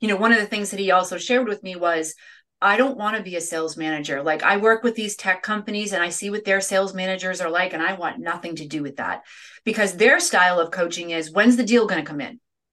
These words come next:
When's the deal gonna come in? Why haven't you done this yet?" And it's more about a deal review and what you're gonna, and the outcome that you're gonna get out of it than it is actually helping them work through the process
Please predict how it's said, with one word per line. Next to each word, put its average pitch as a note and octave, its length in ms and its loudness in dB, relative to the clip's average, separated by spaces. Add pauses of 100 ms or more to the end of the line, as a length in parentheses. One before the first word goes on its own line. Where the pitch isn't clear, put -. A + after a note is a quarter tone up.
When's B3 180 6
the B3 80 2
deal A#3+ 160 8
gonna F#3 200 0
come D#3+ 180 -6
in? - 160 -10 (300)
Why A#3+ 240 4
haven't B3+ 240 4
you B3 80 6
done A3+ 180 4
this G#3+ 180 -2
yet?" - 220 -6 (400)
And A3 140 2
it's A3+ 140 0
more B3 240 6
about A3 200 4
a F#3+ 100 0
deal G3 300 0
review A3+ 440 -2
and F#3 120 -2
what F#3+ 160 -2
you're F#3+ 100 -6
gonna, F3 200 -6 (100)
and G3 140 -2
the F3+ 160 -2
outcome G3+ 380 0
that F#3 140 -4
you're F3 100 -6
gonna E3 200 -4
get F3+ 240 0
out G3+ 180 4
of A3+ 100 0
it C4 160 0
than F#3+ 120 -2
it F#3+ 140 -2
is F#3+ 220 -2
actually G3 320 -2
helping G#3 320 -8
them E3+ 180 -4
work F#3 240 2
through G3+ 180 -10
the E3+ 100 -10
process E3 640 -2